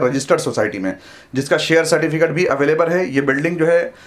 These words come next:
रजिस्टर्ड है और ये मौजूद है गुलाब पार्क के पास में, मेन मार्केट जो है गुलाब पार्क का वहाँ पे मौजूद है। और ये फ्लैट जो है थर्ड फ्लोर पे है। इसका जो साइज़ है वो छः सौ स्क्वायर फीट का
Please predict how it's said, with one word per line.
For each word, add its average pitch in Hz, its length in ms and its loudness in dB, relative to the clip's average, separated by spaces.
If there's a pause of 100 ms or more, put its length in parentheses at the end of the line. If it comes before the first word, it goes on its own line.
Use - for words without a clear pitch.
(160)
रजिस्टर्ड 156 500 0
है 185 180 0
और 131 300 0
ये 143 80 2
मौजूद 143 380 0
है 170 160 2
गुलाब 151 280 2
पार्क 123 160 0
के - 60 -6
पास 117 240 -2
में, 139 60 2
मेन 147 280 2
मार्केट 123 300 0
जो 117 120 2
है - 200 0 (340)
गुलाब 143 260 2
पार्क 131 160 0
का 160 60 2
वहाँ 127 220 0
पे 139 100 0
मौजूद 120 300 0
है। - 160 -2 (300)
और 127 100 2
ये 143 60 2
फ्लैट 160 300 0
जो 180 120 2
है 190 100 2
थर्ड 170 260 0
फ्लोर 120 220 0
पे 107 100 -6
है। 92 320 -8
इसका 147 180 -2
जो 151 100 2
साइज़ 165 460 -2
है 180 160 2
वो 165 180 0
छः 175 280 -2
सौ 196 200 0
स्क्वायर 180 320 0
फीट 175 180 -4
का 185 100 0